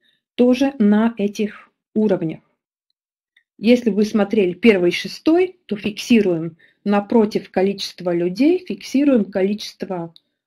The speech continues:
э, поступивших средств. И таким образом делаем какой-то небольшой расчёт, э, по своей команде, э, для того, чтобы определить потом другие показатели.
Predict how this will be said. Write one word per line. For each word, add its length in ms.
э, 60
поступивших 960
средств. 580
И 180
таким 320
образом 420
делаем 380
какой-то 400
небольшой 560
расчёт, 560
э, 840
по 200
своей 560
команде, 680
э, 60
для 500
того, 260
чтобы 500
определить 640
потом 360
другие 380
показатели. 880